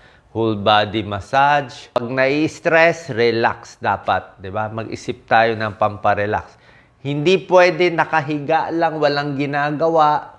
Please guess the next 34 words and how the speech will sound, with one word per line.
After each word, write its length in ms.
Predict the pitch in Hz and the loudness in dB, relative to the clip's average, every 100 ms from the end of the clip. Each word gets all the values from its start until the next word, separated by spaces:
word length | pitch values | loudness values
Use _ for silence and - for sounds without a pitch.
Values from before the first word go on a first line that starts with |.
| _ | _
malalampa 960 | - 95 98 104 104 104 104 104 113 110 | -16 -8 -2 0 2 2 -2 -2 0 0
ang 240 | 101 98 | -2 -8
muscle. 640 | 92 92 87 - 101 69 85 - _ _ - - _ | -4 -4 -4 -8 -10 -10 -14 -20 _ _ -20 -20 _
Hindi 320 | 139 139 160 | -4 4 6
rin 160 | 170 170 | 6 2
pwede 400 | 165 160 156 143 | 0 0 0 -2
sobra-sobra, 960 | - 139 123 139 139 143 135 127 135 - | 0 0 2 0 2 2 2 2 2 2
ten 240 | 127 120 | 0 2
thousand 480 | 120 120 120 123 117 | 2 2 0 -2 -4
steps 400 | - 123 - - | -2 -2 -2 -4
a 80 | 117 | -6
day. 480 | 113 127 135 131 110 _ _ _ _ | -2 -2 -2 -6 -14 _ _ _ _
Baka 320 | - - 104 | -12 -6 -6
hindi 240 | 95 101 | -4 -4
nyo 160 | 98 101 | -4 -6
kayanin. 560 | 104 101 95 95 95 92 | -2 0 0 0 -4 -10
Kung 160 | 117 | -8
kaya 320 | 120 147 151 | -2 0 0
nyo, 160 | 151 147 | -2 -4
walang 240 | 117 117 | -2 -4
problema. 480 | 110 107 104 101 95 | -6 -10 -8 -8 -8
Pero 320 | 92 113 113 113 - - - | -8 -6 -6 -8 -12 -20 0
wag 320 | 123 131 110 | 2 2 0
din 160 | 135 | -4
pilitin. 880 | - 139 120 120 123 143 113 98 101 101 107 | -2 0 0 0 0 -2 -2 -8 -14 -16 -12
Okay? 480 | 95 92 120 131 120 | -12 -4 -2 -2 -2
Yung 80 | 113 | -4
iba, 240 | 113 117 135 | 0 2 2
three 240 | 110 113 | 0 -4
thousand 400 | 110 107 117 113 | -2 -2 -2 -6
steps 480 | 107 - 110 - 127 | -6 -6 -6 -6 -4
lang 240 | 123 113 | -4 -4
na 80 | 107 | -8
senior, 640 | - 117 110 127 131 107 | -4 -4 -4 -2 -2 -4